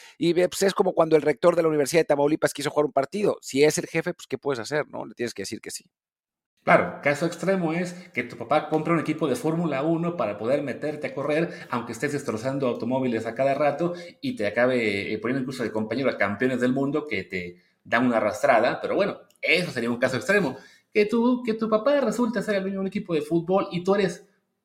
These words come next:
Speaker 2: para estándares, digamos, de gente normal, medio bueno, bueno, pues ya, le, le alcanzó para jugar, ¿no? Como dices, el Cheto Leaño, pues sí, nunca fue una figura de la Liga Mexicana. Al final de su carrera, sí creo que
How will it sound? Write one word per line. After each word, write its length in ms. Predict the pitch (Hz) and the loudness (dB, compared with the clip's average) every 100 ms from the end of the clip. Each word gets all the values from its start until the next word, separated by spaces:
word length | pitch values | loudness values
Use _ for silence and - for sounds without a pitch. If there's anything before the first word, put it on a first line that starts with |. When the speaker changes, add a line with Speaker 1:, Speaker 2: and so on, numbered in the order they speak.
| - | 2
Speaker 2:
para 180 | 147 | 4
estándares, 540 | 135 - 175 190 170 123 | 4 4 2 4 2 4
digamos, 440 | 127 156 143 123 | 4 4 2 -2
de 100 | 104 | -6
gente 260 | 95 143 143 | -4 -2 0
normal, 480 | 113 127 139 101 - | 0 0 -2 -4 -10
medio 400 | 110 123 120 127 | -8 -4 -2 -2
bueno, 340 | 131 170 135 175 | 0 2 2 -2
bueno, 300 | 208 277 - | -6 -8 -14
pues 120 | _ | _
ya, 80 | - - _ - | -20 -20 _ -16
le, 160 | 78 | -14
le 100 | - | -6
alcanzó 520 | 117 120 117 107 160 156 | -6 -2 -2 0 0 2
para 160 | 117 | 0
jugar, 300 | 107 135 135 | 0 2 2
¿no? 140 | 131 - | 2 -4
Como 180 | 113 | -4
dices, 200 | 143 117 - - - _ | -4 -6 -14 -20 -20 _
el 160 | 95 90 | -10 -6
Cheto 240 | 123 123 | -4 0
Leaño, 240 | 131 147 139 | 0 0 -2
pues 100 | 139 | -4
sí, 80 | |
nunca 480 | 123 110 135 151 147 | -4 0 2 4 2
fue 120 | 131 | 2
una 120 | 151 135 | 0 -2
figura 300 | 127 135 135 | -2 0 4
de 60 | |
la 40 | 127 | 4
Liga 160 | 143 | 4
Mexicana. 640 | 139 147 165 175 208 - - - _ _ _ | 0 -4 0 2 2 -2 -10 -20 _ _ _
Al 180 | - 165 | 2 2
final 160 | 175 185 | 4 2
de 40 | |
su 100 | 175 | 4
carrera, 380 | 185 175 170 185 | 4 6 6 4
sí 220 | 180 127 | 2 -2
creo 200 | 123 120 | 0 0
que 380 | 117 90 - | 0 -2 -6